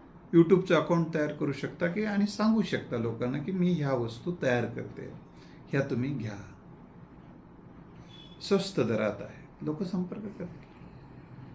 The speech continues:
द-, आणि ते कसं शिवावं कपडे किंवा ती वस्तू कशी निर्माण करावी,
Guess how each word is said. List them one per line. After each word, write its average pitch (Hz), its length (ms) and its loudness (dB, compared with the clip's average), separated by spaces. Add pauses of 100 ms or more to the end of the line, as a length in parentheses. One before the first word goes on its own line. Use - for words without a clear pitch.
(1160)
द-, 190 80 4
आणि 220 260 10
ते 240 60 8
कसं 220 440 10
शिवावं 226 680 12
कपडे 165 600 8
किंवा 170 220 8
ती 175 120 4
वस्तू 208 300 6
कशी 220 360 2
निर्माण 214 520 8
करावी, 147 640 6